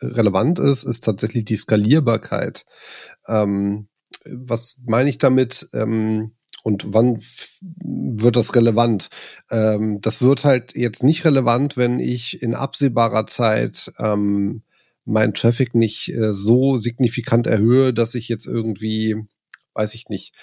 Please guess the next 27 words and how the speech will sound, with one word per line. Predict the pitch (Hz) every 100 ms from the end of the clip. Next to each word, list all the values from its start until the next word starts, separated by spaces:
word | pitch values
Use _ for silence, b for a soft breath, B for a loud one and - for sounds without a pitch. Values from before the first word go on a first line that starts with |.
| B B
von, | - 120 110 110
äh, | - 107 110 117 107
wöchentlich | 110 120 127 113 107
zehntausend | - 127 131 127 123 123 123 117
Besuchenden | 117 120 123 117 113 113
auf, | - 107 113 107 - -
äh, | 113 104 - 110 107 - - - - -
vier | - 131 117
Millionen, | 120 117 131 135 101 - _ _
ja? | 110 110 175 190 B B B _
Äh, | 110 107 -
wenn | 113 117
ich | 113
das | - 131
nicht | 143 123
irgendwie | 143 139 123
sehe, | 117 117 135 151
dann | 123 127
ist | - -
dieses | 131 117
Thema | - 139 131
Skalierbarkeit | 117 - 110 107 151 147 139 127 120
der | 113 110
Tools | - 135 170 165
jetzt | 123 -
nicht, | 123 123 120
also | 123 107